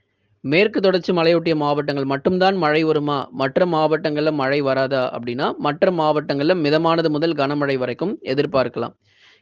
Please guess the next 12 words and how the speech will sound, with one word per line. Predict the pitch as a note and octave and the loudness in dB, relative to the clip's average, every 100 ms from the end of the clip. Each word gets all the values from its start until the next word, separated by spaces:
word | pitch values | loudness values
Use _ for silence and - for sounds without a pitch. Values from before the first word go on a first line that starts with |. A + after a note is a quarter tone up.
| - | -2
குறிப்பாக | E3+ F3 F#3 F#3+ | 0 4 4 4
வட | E3+ D#3 | 4 4
தமிழக | F#3 F3+ F3 E3+ E3+ | 2 2 2 0 0
கடலோர | D3 D3+ D#3 D#3 | 0 2 2 2
மாவட்டங்கள் | D3 C#3 C#3 C#3+ D3+ | 0 -2 -2 -2 -2
மற்றும் | D3 B2 F3+ C4+ D4 B2+ | 0 0 -2 -2 -4 0
டெல்டா | D3+ E3+ E3+ | 0 2 0
மாவட்டங்கள், | D#3 C#3 C3 C3 C3+ G3+ - | 0 -2 -4 -4 -4 -4 -6
சென்னை, | - C#3+ E3 F3 | -4 0 0 0
திருவள்ளூர், | E3+ D#3 D#3 E3 | 2 2 2 0
காஞ்சிபுரம், | D3 C#3+ D3 D3 D3+ F3+ | 0 0 0 0 0 -2
செங்கல்பட்டு, | C#3 C3+ D3 C#3 C3 | -6 -4 -2 -2 -2